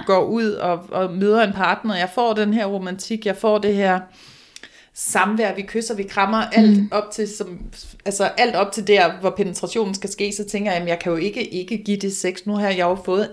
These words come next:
Speaker 1: alt det, jeg gerne vil have.
Speaker 2: Mm.
Speaker 1: Så må jeg jo hellere," og det er da også mærkeligt, at jeg er sådan en, der ikke har lyst til sex. Hvis ikke jeg ved, at, at det simpelthen er en seksuel orientering, ikke at have lyst til sex.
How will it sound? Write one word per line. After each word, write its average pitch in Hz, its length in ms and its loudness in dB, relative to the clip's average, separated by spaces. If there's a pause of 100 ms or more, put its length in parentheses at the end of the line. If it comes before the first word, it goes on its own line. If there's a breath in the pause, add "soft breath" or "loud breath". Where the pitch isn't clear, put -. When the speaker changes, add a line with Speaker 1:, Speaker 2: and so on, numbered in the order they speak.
Speaker 1:
alt 208 280 -4
det, 196 120 0
jeg 170 180 0
gerne 165 260 -2
vil 185 100 -6
have. 165 200 -8 (140)
Speaker 2:
Mm. 214 280 8 (260 loud breath)
Speaker 1:
Så - 180 0
må 196 120 4
jeg 175 160 2
jo 165 120 2
hellere," 180 320 0
og 165 140 -2
det 190 100 0
er 185 40 2
da 175 40 4
også 185 200 0
mærkeligt, 185 480 0 (180)
at 165 200 -6
jeg 170 100 0
er 170 40 0
sådan 190 260 -2
en, 202 100 0
der 175 80 2
ikke 170 120 -2
har 214 80 2
lyst 196 240 0
til 190 80 -4
sex. 190 340 -4
Hvis 190 200 -4
ikke - 140 0
jeg 190 120 2
ved, 202 160 4
at, 170 280 -4
at 151 180 -6
det 165 100 -6
simpelthen 202 260 0
er 165 100 0
en 151 60 -6
seksuel 185 380 0
orientering, 175 520 0
ikke 180 140 0
at 175 60 -4
have 151 120 -2
lyst 170 200 -2
til 160 100 -8
sex. - 340 -4